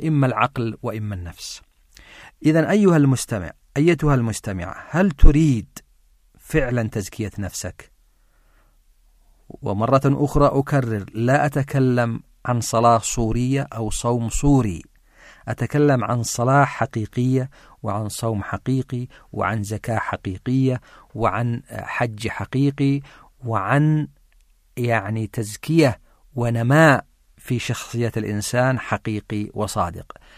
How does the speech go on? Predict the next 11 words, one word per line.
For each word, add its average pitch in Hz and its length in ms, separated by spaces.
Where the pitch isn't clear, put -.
هذا 180 300
النماء 127 600
والزكاة 107 560
والارتفاع 107 800
المعنوي 110 720
في 117 200
حياة 113 320
الإنسان 107 500
لا 139 220
يحصل 127 640
عادة 120 760